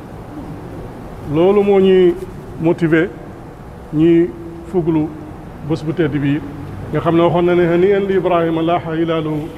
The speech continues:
hilaalun badaa lin naaziriina jamaaluhu." Kon maa ngi ndokkeel, Yàlla nañ ci àgg ci jàmm, Yàlla may ñu tawfiq. Ñi ngi gërëm, ñi ngi sant teewaay ñëpp, di ñaan taalibe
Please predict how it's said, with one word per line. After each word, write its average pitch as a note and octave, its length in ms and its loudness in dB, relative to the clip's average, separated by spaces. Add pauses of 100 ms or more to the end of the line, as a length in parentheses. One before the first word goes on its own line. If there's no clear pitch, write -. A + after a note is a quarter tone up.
(580)
hilaalun F3 360 0
badaa E3 320 2
lin E3 140 2
naaziriina D#3+ 520 2
jamaaluhu." D3 540 2 (440)
Kon D#3 120 0
maa D#3 240 2
ngi D#3 100 0
ndokkeel, D#3 460 0 (380)
Yàlla D#3 200 2
nañ D#3+ 60 4
ci F#3 60 -2
àgg D3+ 220 0
ci C#3+ 140 -10
jàmm, F3 280 4 (560)
Yàlla D3+ 240 2
may D#3 200 2
ñu D#3 140 2
tawfiq. F3 460 2 (800)
Ñi D3 160 -4
ngi D#3+ 340 -2 (140)
gërëm, E3 260 2 (360)
ñi D#3 100 4
ngi D#3 120 4
sant D3 280 0 (800)
teewaay D3 500 4 (220)
ñëpp, F#3 160 4 (640)
di D3 80 -2
ñaan D3+ 360 2 (200)
taalibe D3 280 0